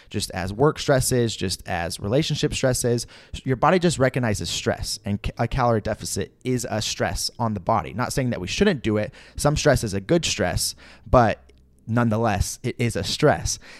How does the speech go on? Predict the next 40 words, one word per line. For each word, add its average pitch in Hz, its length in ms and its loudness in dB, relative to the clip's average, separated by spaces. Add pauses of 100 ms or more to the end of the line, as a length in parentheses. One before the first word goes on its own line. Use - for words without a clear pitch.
And 131 160 0
so 147 140 6
you 127 160 4
have 156 180 4
to 196 80 0
get 160 300 0
to 156 80 6
a 135 60 6
point 131 300 0
to 147 80 2
where 123 120 6
you 113 80 4
fully 120 340 6
recover 113 560 4
from 113 280 0
that 107 180 -2
stress 120 440 4 (240)
by 113 220 0
eating 127 240 0
up 120 160 2
at 98 60 -2
that 107 180 0
maintenance 123 340 0
level 165 400 6 (220)
for 135 560 6
a 127 60 2
long 120 320 2
enough 117 180 -2
period 101 280 0
of - 120 -12
time. 92 280 -4
And - 100 -10
so 107 80 -8
this 131 160 -4
is 120 60 -6
where 123 100 0
you 113 80 -2
track 104 340 -4
your 107 60 -2
biofeedback 107 880 0